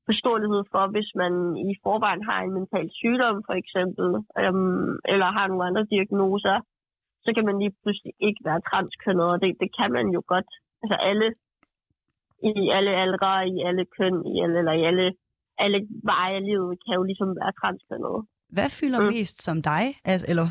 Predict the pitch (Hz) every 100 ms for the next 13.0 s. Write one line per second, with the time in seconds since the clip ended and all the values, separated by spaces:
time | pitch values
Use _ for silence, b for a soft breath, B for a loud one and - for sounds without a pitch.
0 | 180 262 - 170 170 175 185 185 190 180
1 | 160 170 214 226 196 170 165 170 - 160
2 | - 269 226 240 220 185 175 170 190 180
3 | 170 175 165 170 214 208 170 170 160 170
4 | 151 156 151 165 160 165 175 175 170 -
5 | - 170 156 - 175 - 156 156 156 143
6 | B B B B 165 - 175 160 160 156
7 | 151 151 b b - - 196 190 160 160
8 | 156 b b b _ 170 156 156 151 -
9 | 156 165 165 170 151 151 165 151 165 160
10 | 156 170 170 _ _ - 208 - 247 233
11 | 214 214 247 269 - 220 214 - 220 220
12 | 208 196 185 180 185 202 208 220 220